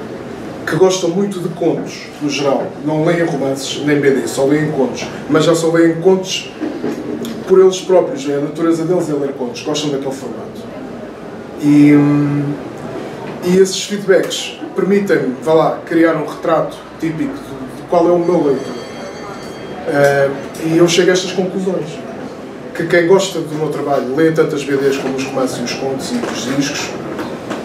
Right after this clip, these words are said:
e depois tenho leitores que só leem os romances. A ausência do romance, que falaste agora,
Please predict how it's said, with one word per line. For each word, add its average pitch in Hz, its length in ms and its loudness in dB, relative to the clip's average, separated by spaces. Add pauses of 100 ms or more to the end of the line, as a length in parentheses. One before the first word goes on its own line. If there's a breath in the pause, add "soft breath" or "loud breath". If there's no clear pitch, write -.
e 147 60 6
depois 156 220 4
tenho 139 260 0
leitores 160 400 0
que - 180 -8
só 175 300 4
leem 175 260 4
os 165 140 -2
romances. - 420 -2 (1400)
A 156 60 4
ausência 175 440 4
do 175 100 2
romance, 185 560 0 (380)
que - 60 -14
falaste 143 380 0
agora, 147 360 4